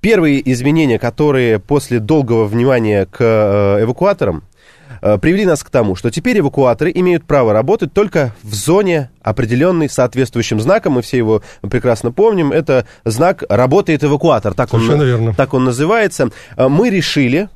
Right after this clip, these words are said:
Speaker 1: э, мы, я имею в виду город, э, власти, о том, что, э, эвакуаторы могут работать только в зоне этого знака. По факту, как изменилась работа эвакуатора? Как она, э,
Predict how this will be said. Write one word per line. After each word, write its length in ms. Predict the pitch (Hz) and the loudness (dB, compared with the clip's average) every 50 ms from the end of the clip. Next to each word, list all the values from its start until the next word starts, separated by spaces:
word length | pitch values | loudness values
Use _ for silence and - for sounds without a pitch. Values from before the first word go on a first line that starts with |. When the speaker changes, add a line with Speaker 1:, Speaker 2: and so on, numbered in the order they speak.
| - - | -12 -4
Speaker 1:
э, 360 | 104 110 113 113 113 113 113 | -2 0 2 2 2 2 2
мы, 220 | 120 151 196 240 190 | 2 2 0 2 2
я 160 | 135 131 131 | 2 2 2
имею 200 | 131 127 120 104 | 2 0 0 0
в 20 | 92 | -2
виду 120 | 110 101 | -4 -2
город, 400 | 95 120 120 113 135 170 - - - - - | 0 0 2 2 0 -2 -6 -10 -20 -18 -8
э, 100 | - 90 | -4 -2
власти, 440 | 98 101 113 110 110 120 - - 170 | -2 0 2 2 2 0 0 -2 -2
о 80 | 156 143 | -2 0
том, 160 | - 139 127 | 0 -2 -4
что, 240 | - - 131 120 - - - _ - | 0 -2 -2 -2 -2 -10 -20 _ -4
э, 320 | 104 107 107 101 82 78 - - - _ - 135 | -2 0 0 0 -2 -4 -8 -12 -18 _ -2 -2
эвакуаторы 420 | 139 139 - 214 240 247 - 160 | -2 0 0 0 -2 0 0 0
могут 240 | 156 202 190 156 139 | 0 0 -2 0 0
работать 320 | 127 123 156 175 - - | 0 0 0 -2 -4 -4
только 240 | - 165 165 - 131 | -4 -4 -4 -2 -6
в 60 | 110 | -6
зоне 460 | 98 95 135 160 165 156 143 127 - - | -2 0 0 0 2 0 -2 -2 -2 -4
этого 320 | 123 123 - 131 120 120 | -4 -4 -2 -2 -2 -2
знака. 400 | 110 110 110 107 92 87 - - - - - - - _ - | -2 0 0 0 0 0 -4 -12 -12 -14 -20 -20 -20 _ -2
По 160 | - 247 262 | 0 0 0
факту, 560 | 220 - - 170 175 170 - - - 95 78 - - - _ _ _ _ _ _ _ _ _ _ _ _ _ _ - - - - | 0 0 -2 -2 -2 -4 -8 -8 -6 -6 -6 -6 -14 -20 _ _ _ _ _ _ _ _ _ _ _ _ _ _ -20 -20 -20 -14
как 340 | - - 165 180 208 - - - | -4 -2 0 0 0 -4 -8 -6
изменилась 680 | - 135 113 123 131 131 139 147 156 156 147 139 - - | -4 -4 -2 0 0 2 2 2 2 2 0 -2 -2 -2
работа 460 | 107 110 113 120 127 139 151 - - | 0 0 0 2 0 0 0 -2 -4
эвакуатора? 600 | - 113 110 110 104 - 107 95 87 85 85 82 - - | -2 -2 -2 -2 -2 0 0 0 0 -2 -4 -6 -4 -2
Как 220 | - 156 170 - | -2 -2 -2 0
она, 260 | 135 127 123 117 104 95 - | -2 0 2 0 0 -2 -2
э, 320 | 104 107 107 104 101 98 | -2 0 2 2 2 0